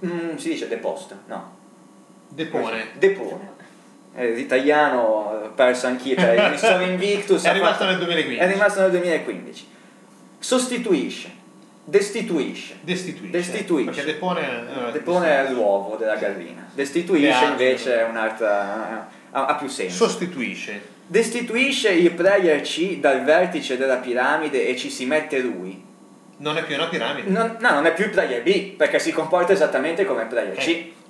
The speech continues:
Speaker 1: Per cui non possiamo aspettare e pensare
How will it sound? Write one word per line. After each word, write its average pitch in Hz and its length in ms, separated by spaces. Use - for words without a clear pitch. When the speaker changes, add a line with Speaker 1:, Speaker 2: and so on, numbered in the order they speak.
Speaker 1:
Per 180 160
cui 196 160
non 180 180
possiamo 180 520
aspettare 147 840
e 135 40
pensare 131 1040